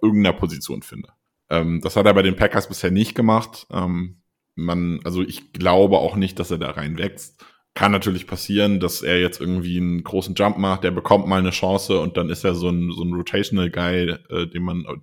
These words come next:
den man nutzen kann irgendwie. Ähm, ich glaube aktuell nicht dran. Aber es muss er nicht. In der siebten Runde ist, äh,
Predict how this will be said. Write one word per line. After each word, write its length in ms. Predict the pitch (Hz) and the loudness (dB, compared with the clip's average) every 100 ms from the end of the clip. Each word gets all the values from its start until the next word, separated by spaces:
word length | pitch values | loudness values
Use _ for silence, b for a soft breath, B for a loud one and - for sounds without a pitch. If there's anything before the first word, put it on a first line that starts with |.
| _ | _
den 80 | 87 | -6
man 120 | 90 | 0
nutzen 340 | 110 113 107 104 | 0 0 -6 -4
kann 240 | 98 98 | -2 -2
irgendwie. 580 | 92 92 87 - 92 - b b b - | -2 -6 -6 -8 -8 -8 b b b -16
Ähm, 280 | - 82 90 _ _ | -10 -10 -12 _ _
ich 160 | - _ | -20 _
glaube 400 | - 87 92 87 | -4 4 4 4
aktuell 320 | 80 - 87 | -2 -4 -2
nicht 200 | 92 110 | 0 -2
dran. 340 | - 92 92 - _ _ | -4 -2 -2 -4 _ _
Aber 220 | - 117 | 0 2
es 100 | 123 | 2
muss 220 | 127 160 - | 0 -2 0
er 140 | 107 | -2
nicht. 300 | 90 85 - _ _ _ _ | -2 -6 -12 _ _ _ _
In 120 | 107 | -2
der 80 | 104 | 2
siebten 260 | 104 - 107 | 2 2 2
Runde 440 | 110 117 107 104 | 4 6 6 6
ist, 460 | 85 92 - - - | 2 -4 -8 -12 -6
äh, 280 | 80 78 | -4 -4